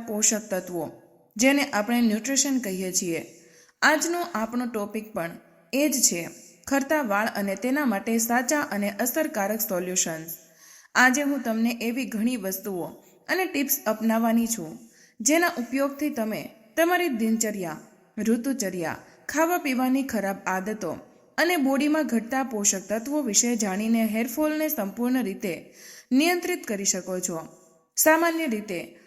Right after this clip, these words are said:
રોજે થોડા વાળ દરેક વ્યક્તિના ખરતા હોય છે. તે સામે નવા વાળ ઉગતા પણ રહે છે, કારણ કે તે એક સ્વાભાવિક ક્રમ છે. જૂના વાળ જે મૂળમાંથી નબળા થઈ જાય છે, તે પોતે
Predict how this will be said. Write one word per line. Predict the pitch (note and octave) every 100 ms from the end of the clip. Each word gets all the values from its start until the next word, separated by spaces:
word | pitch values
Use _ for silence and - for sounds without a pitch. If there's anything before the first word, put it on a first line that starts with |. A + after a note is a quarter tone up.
| _
રોજે | A#3+ D4+ C4 F4
થોડા | E4+ C4 B3+ C4+
વાળ | G3+ G3
દરેક | F#3+ A3+ C#4+ C#4+
વ્યક્તિના | G#3+ G#3 A3+ A#3+ C#4
ખરતા | C#4 F#3 F#3 G3
હોય | G3 F#3
છે. | - D#3+ - - - _ _ _
તે | E4 E4+
સામે | E4+ A3+ A3+
નવા | A3+ A3+ C4+ B3+
વાળ | G3+ G#3 G#3
ઉગતા | F#3 A3 A3
પણ | A#3 G#3+ F#3+
રહે | G#3 F#3+
છે, | F#3+ D#3+ - - - - _ _
કારણ | G3+ G#3+ A#3
કે | F#3+ D#3+ - - _
તે | D#4+ -
એક | D#4+ E4
સ્વાભાવિક | - A3+ A#3+ C4 C#4 C#4
ક્રમ | F#3+ F#3
છે. | F#3+ F3+ D#3 - - _ _ -
જૂના | A3 C#4+ D4 C#4
વાળ | G3+ G#3+ A3
જે | B3 A#3+
મૂળમાંથી | G#3+ C4 C#4 C#4 D4 G#3+
નબળા | F#3+ A3+ A#3
થઈ | A3
જાય | F#3+ G#3 G#3+
છે, | G3+ D#3 - - - _ -
તે | D4
પોતે | D4 F4 F#4